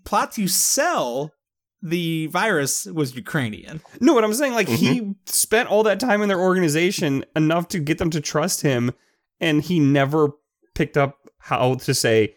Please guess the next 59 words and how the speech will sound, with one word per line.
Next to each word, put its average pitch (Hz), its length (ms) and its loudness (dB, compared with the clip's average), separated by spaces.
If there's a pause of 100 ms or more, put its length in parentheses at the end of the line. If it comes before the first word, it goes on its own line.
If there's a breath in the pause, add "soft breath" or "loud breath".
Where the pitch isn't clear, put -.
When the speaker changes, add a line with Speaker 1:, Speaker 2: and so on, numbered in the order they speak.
(100)
Speaker 2:
"Kill 135 300 2
him" 160 220 2
in 120 120 0
fucking 135 460 -4
Spanish? 160 580 -2 (1120)
Speaker 1:
I - 60 -6
mean, 302 160 -2
for 311 140 -4
all 349 220 0
they 196 280 0
know, 277 380 -2 (180)
really, 226 420 -2
other 190 200 0
than 175 180 -4
that 160 140 -2
he's 143 120 -4
a 151 40 -6
cop, 170 320 -2
like, 180 260 -4 (320)
he 233 120 -2
was 330 140 2
just 262 200 -2
a 180 60 -2
very 165 420 -2
good 143 480 -4
gringo 123 600 -2
who 135 120 -2
was 131 360 -2
very 147 420 -2
good 190 180 -2
at 165 120 -6
killing 185 360 -2
things 185 300 -4
and 147 200 -6
also 131 340 -4
putting 135 280 -4
heroin 113 380 -2
into 107 260 -6
his 101 160 -8
veins. - 440 -12 (500)
Speaker 2:
<laughs> - 560 -6
Speaker 1:
For 220 100 0
all 339 100 0
they 240 240 -2
knew, 143 140 -2
like, 135 160 -2
he 143 100 -2
didn't 247 160 -2
need 202 160 -4
to - 80 -14
speak - 220 -8
Spanish 143 240 -2
Speaker 2:
He 190 60 0
Speaker 1:
for 214 60 8
Speaker 2:
is 214 100 6
a 220 40 0
Speaker 1:
that. - 100 -2
Speaker 2:
counterterrorist 165 840 2
agent 139 400 -2